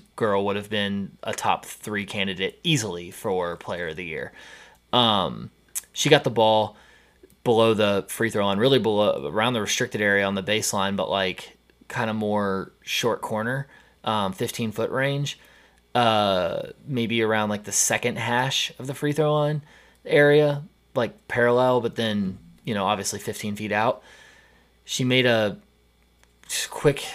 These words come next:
took one dribble, made a quick hesitation, like, spin, like, fake spin move back to the middle. Kaylee Coffey, who's probably our best overall defender, really probably one of our better overall players, just always consistent. She bit on the spin,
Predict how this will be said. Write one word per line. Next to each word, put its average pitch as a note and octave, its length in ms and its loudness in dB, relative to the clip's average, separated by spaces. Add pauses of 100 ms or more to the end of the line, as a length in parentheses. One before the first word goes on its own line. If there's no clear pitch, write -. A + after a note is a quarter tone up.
(320)
took B2+ 180 -4
one C3 260 0
dribble, B2+ 420 2
made A#2 180 -4
a G#2+ 40 -4
quick B2+ 300 -2
hesitation, B2 720 -2
like, A2 160 -2
spin, B2 500 -4
like, A#2 160 -4
fake - 300 0
spin B2+ 280 -4
move B2 240 -4
back A#2 200 0
to B2 100 -8
the A#2 80 -6
middle. A2+ 440 -2 (480)
Kaylee B2 300 0
Coffey, A#2 560 2
who's G#2+ 520 -4
probably A#2+ 440 -2
our A2+ 80 4
best A2 280 -2
overall G#2+ 360 0
defender, G#2+ 420 -4
really A#2+ 220 0
probably A2 400 -4 (160)
one A#2 160 -4
of A2 60 -2
our G#2+ 80 -2
better G#2+ 280 -2
overall G#2 420 0
players, G2+ 600 -4
just - 220 -8
always A2 340 0
consistent. G2+ 580 -6 (400)
She - 180 -6
bit B2 360 0
on A2+ 160 -2
the A2 80 -4
spin, G2+ 540 -4